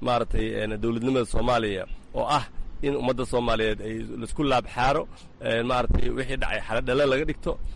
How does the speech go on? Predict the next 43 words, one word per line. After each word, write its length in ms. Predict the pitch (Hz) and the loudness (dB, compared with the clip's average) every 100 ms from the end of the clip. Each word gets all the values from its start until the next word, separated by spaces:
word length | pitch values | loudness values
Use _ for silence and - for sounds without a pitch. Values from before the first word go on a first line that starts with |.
| - - | -2 0
een, 240 | 123 127 127 | 2 2 2
ma-, 180 | 127 | 0
laga 180 | 127 135 | 2 2
dhigo, 240 | 147 147 160 - - - | 0 -2 -2 -2 -2 -2
een, 240 | - 127 127 | 0 2 2
maaragtay 560 | 143 131 131 127 123 | 2 2 0 0 0
dad 200 | - 151 147 - - | 2 0 0 -4 -4
so-, 160 | - 151 | 0 2
dadka 160 | 156 - | 4 4
Soomaaliyeed 360 | 143 135 131 | 4 4 2
waa 100 | 120 | 2
dad 180 | 120 151 - | 2 0 0
dhaxalkaasa 640 | 131 156 151 131 123 123 | 0 0 2 2 2 0
ka 100 | 147 | -2
dhexeeya 280 | 117 120 120 | -2 -2 0
oo 40 | |
ah 140 | 127 | 0
dalkan 380 | 127 151 143 120 - - - - | 2 0 2 0 -2 -6 -4 0
in 120 | 135 | 2
markaas 280 | 139 131 123 - | 2 2 4 2
dhaxal 280 | 123 117 127 | 2 0 0
koob 260 | - 175 - - - - | 2 2 2 -6 -18 -6
la 120 | 123 | 0
sameeyo. 460 | 120 131 135 160 160 - | 2 4 4 2 0 -2
Cidda 220 | 147 147 | -4 -2
ugu 220 | 147 170 185 | 0 2 6
wanaagsan 400 | 160 127 - 107 - - - | 6 4 2 -2 -4 -4 0
oo 140 | 123 | 0
door 220 | 123 156 | 2 2
muhiima 340 | 139 139 151 127 | 2 2 2 0
ka 100 | 143 | 0
qaadan 320 | 131 127 139 | 0 0 0
karto 300 | 131 - 104 - - | 0 0 0 0 -2
waa 180 | 117 120 | 0 2
odayaasha 340 | 117 135 143 | 2 2 2
dhaqanka, 300 | 147 151 165 135 | 0 -2 0 2
laakiin 220 | 120 127 | 0 0
waxay 160 | 113 | -2
u 60 | 151 | -2
baahan 260 | 131 127 117 | 0 0 0
tahay 160 | 110 135 | -2 0
in 80 | 135 | 0
la, 140 | 127 | 0